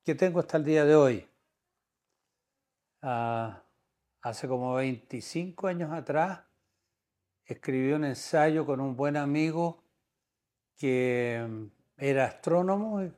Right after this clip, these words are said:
y un día conversando nos, nos, eh, encontramos filosofando sobre la vida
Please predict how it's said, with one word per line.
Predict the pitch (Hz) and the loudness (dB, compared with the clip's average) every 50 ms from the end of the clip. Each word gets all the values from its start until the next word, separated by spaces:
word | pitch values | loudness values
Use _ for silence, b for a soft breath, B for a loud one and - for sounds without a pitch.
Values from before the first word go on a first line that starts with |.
| - - | -16 -10
y | 160 147 151 | -4 -2 -2
un | 160 165 156 | -2 -2 -4
día | 160 208 208 202 180 | -4 -4 -4 -4 -4
conversando | 196 185 175 165 139 - - - 196 190 190 190 180 180 | -6 -6 -6 -6 -8 -6 0 2 2 2 2 4 2 4
nos, | 165 156 147 139 - - _ _ _ _ _ _ _ _ _ _ _ _ _ _ _ _ _ _ _ _ _ - | 4 4 2 0 -2 -6 _ _ _ _ _ _ _ _ _ _ _ _ _ _ _ _ _ _ _ _ _ -8
nos, | 151 143 139 143 143 139 123 - - - - - | -4 2 4 4 6 4 4 0 -4 -6 0 4
eh, | 156 143 139 139 135 135 131 131 127 127 127 123 123 127 - - _ - - | 6 8 8 8 8 8 8 8 6 6 6 4 2 0 -6 -20 _ -12 -6
encontramos | 147 139 135 - - 139 120 - - - 160 156 151 139 - | -2 -2 -2 -2 -2 -4 -4 -2 0 2 2 4 4 2 0
filosofando | - 147 127 120 - - 117 - - - 151 143 143 151 143 120 | -2 -4 -4 -4 -6 -6 -8 -8 -4 -2 0 0 0 0 -4 -6
sobre | - - 135 127 120 123 | -6 -4 -4 -4 -2 -2
la | 120 117 113 | -2 -2 -2
vida | 120 135 143 143 143 143 156 165 165 160 _ | -2 0 0 2 2 2 0 0 -4 -8 _